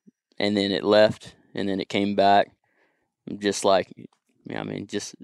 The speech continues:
like it had done this a million times, like it had this whole thing, like it was smelling the wind and just, like, real nervy. And so it finally came in, and we were able to get a,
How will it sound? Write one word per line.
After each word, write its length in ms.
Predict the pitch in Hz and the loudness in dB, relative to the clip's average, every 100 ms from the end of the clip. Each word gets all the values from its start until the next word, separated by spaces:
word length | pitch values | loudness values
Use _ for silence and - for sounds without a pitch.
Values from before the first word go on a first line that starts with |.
| - | -4
like 220 | 113 107 | -2 2
it 100 | 101 | 2
had 140 | 101 98 | 2 0
done 180 | 98 | 0
this 180 | 98 - | 0 -4
a 40 | 98 | -2
million 280 | 95 92 | 0 -2
times, 300 | 92 92 95 | -2 -2 -2
like 140 | 87 85 | -4 -4
it 100 | 98 | -6
had 160 | 98 | -6
this 140 | 82 - | -6 -2
whole 160 | 98 | -2
thing, 240 | 98 101 101 | -2 -4 -4
like 140 | 101 | -4
it 100 | 82 | -6
was 180 | 69 - _ _ _ | -8 -12 _ _ _
smelling 540 | - - 107 98 95 | -10 -2 2 4 2
the 80 | 95 | 0
wind 680 | 92 98 95 92 90 87 85 | -2 -2 0 0 -2 -2 -4
and 200 | 80 82 | -6 -8
just, 260 | - - - | -10 -10 -6
like, 340 | - - - 160 - | -4 -4 -8 -18 -14
real 500 | 98 101 101 95 95 | -10 -2 0 0 0
nervy. 500 | 92 90 90 92 _ _ - - - _ _ - | -2 -4 -4 -8 _ _ -14 -14 -14 _ _ -12
And 160 | - 104 | -6 -2
so 180 | - 101 | 4 4
it 120 | 95 | 4
finally 240 | 110 101 | 0 0
came 300 | 98 92 92 | -2 -4 -2
in, 160 | 95 92 | -2 -2
and 100 | 92 | -2
we 80 | 92 | -2
were 120 | 90 | -2
able 180 | 90 95 | -2 -4
to 100 | 92 | -6
get 180 | 92 90 | -4 -4
a, 180 | 85 | -4